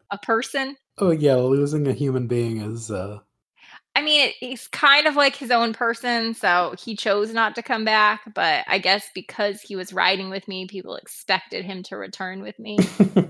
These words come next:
Speaker 2: Yeah, that's generally.
Speaker 1: I mean, what if he just, like, got amnesia and didn't know who he was? He's just wandering around.
Speaker 2: Still lost to
Speaker 1: Lost.
Speaker 2: this
Speaker 1: He's
Speaker 2: day.
Speaker 1: still lost, like, seventeen years later.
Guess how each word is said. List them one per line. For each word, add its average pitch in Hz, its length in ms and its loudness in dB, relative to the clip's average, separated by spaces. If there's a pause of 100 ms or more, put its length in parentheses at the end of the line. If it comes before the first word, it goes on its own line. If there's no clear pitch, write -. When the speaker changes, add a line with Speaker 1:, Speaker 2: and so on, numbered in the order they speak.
(300)
Speaker 2:
Yeah, 135 440 8
that's 117 280 -2
generally. 104 680 -4 (1900)
Speaker 1:
I 208 80 -10
mean, 190 640 -12 (1700)
what 247 80 -4
if 269 40 -2
he 381 100 2
just, 370 280 -4
like, 208 320 0
got 208 200 4
amnesia 190 720 -2
and 180 140 -8
didn't 196 160 -4
know 196 120 -8
who 196 100 -8
he 185 80 -4
was? 185 280 -4
He's 202 160 -10
just 190 160 -10
wandering 185 480 -4
around. 110 580 -6
Speaker 2:
Still 120 460 4
lost 117 400 8
to 120 80 2
Speaker 1:
Lost. 110 60 2
Speaker 2:
this 104 240 4
Speaker 1:
He's - 0 - (100)
Speaker 2:
day. 110 60 2
Speaker 1:
still 226 260 2
lost, 180 500 4
like, 185 280 -6 (180)
seventeen 202 640 -2
years 202 300 -6
later. 196 500 -4